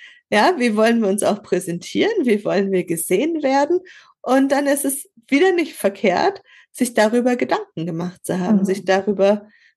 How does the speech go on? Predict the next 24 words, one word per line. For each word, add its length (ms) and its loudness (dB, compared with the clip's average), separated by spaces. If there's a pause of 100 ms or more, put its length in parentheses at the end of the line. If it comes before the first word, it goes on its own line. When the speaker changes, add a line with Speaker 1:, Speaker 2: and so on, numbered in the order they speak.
Speaker 1:
miteinander 680 0
auseinanderzusetzen. 1160 -2 (260)
Speaker 2:
Ja. 120 -2
Speaker 1:
Also 240 2 (380)
zum 180 -2
Abschluss 500 0
können 200 0
wir 60 0
doch 220 -2
einfach 340 0
nur 180 0
sagen, 340 0
dass 200 -2
wir 80 0
den 160 -2
anderen 360 2
Mut 300 2
machen, 400 -4 (720)
die 100 4
Aufgabe 460 2
anzugehen. 640 -2 (1080)
Speaker 2:
Ja, 180 0
Speaker 1:
Ja. 140 0 (160)
Speaker 2:
total. 540 -2